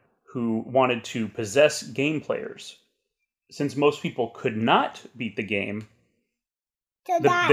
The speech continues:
Speaker 1: the, it would take over them and then make them be bad.
Speaker 2: That's how their eyes is red?
Speaker 1: Yeah, that's how you knew that they were bad. That's how you knew that they had gotten taken over.
Speaker 2: Oh, but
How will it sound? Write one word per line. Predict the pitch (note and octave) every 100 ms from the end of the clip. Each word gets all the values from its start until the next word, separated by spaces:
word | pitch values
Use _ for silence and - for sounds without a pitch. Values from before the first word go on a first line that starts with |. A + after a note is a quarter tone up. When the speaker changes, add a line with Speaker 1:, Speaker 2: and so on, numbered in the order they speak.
| C#3+
Speaker 1:
the, |
it |
would | C3+ A#2+ -
take | - C#3+
over | D#3 D#3 D#3 A#2
them | G#2 G2+
and | G#2+ A#2
then | A2+ A2+
make | A#2+ A#2+
them | A#2+ A#2
be | G#2+
bad. | G2+ G#2 - - - - _ _ _ _ _ _ _
Speaker 2:
That's | D4+ E4+ F#4 F4+ C#4
how | E4 E4
their | D#4+ C#4
eyes | A3 C4+ D4+
is | C#4+ G3 G#3+
red? | G#3+ A3 D4 - - -
Speaker 1:
Yeah, | C3
that's | A2 C3+ -
how | D#3+
you | D3+ D3+
knew | C#3+
that | C3+ A#2
they | B2+
were | A#2+ A2+
bad. | A#2+ A2+ G#2
That's | A#2 A#2+
how | C3
you | B2
knew | B2
that | A#2+ A2+ -
they | B2
had | A2+
gotten | - G#2 G#2+
taken | - A#2+ G#2+
over. | B2+ B2+ - - _ _ _ _ _ _
Speaker 2:
Oh, | - F4+ D4
but | E4+ F4+ -